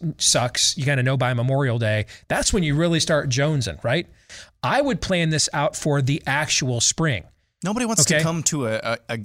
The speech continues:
Speaker 2: a game in January or February in northern
Speaker 1: Yeah,
Speaker 2: latitudes.
Speaker 1: that's winter football, and we just finished a season. I would actually do it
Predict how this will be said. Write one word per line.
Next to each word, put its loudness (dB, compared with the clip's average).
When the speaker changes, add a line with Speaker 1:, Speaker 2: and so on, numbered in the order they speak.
Speaker 2:
a -2
game 0
in -2
January -2
or -8
February -4
in -2
northern -4
Speaker 1:
Yeah, -8
Speaker 2:
latitudes. 0
Speaker 1:
that's 2
winter 2
football, -2
and 2
we 2
just 0
finished 2
a 4
season. 0
I 2
would 2
actually 2
do 2
it 0